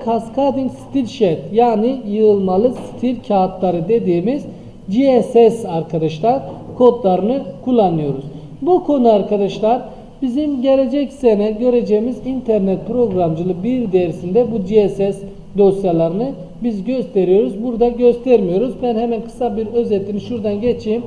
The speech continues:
Bakın şuradan çözüm gezgin üzerine gelip proje üzerinde sağ tuş ekle arkadaşlar. Bakın burada stil sayfası var.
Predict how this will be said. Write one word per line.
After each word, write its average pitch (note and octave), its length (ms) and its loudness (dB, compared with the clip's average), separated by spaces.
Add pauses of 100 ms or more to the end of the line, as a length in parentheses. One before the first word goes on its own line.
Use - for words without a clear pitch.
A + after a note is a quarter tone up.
(360)
Bakın B3 220 0
şuradan G#3+ 540 2 (320)
çözüm B3 400 -2
gezgin G3 380 4
üzerine F#3+ 400 2
gelip G#3 400 4 (380)
proje B3+ 280 0
üzerinde G3 280 0
sağ A#3+ 440 4
tuş G3+ 240 4 (460)
ekle B3 420 4
arkadaşlar. G3 600 0 (160)
Bakın B3 280 -2
burada B3 220 -2
stil A3 380 -2
sayfası D3 680 -2
var. G#2+ 160 -8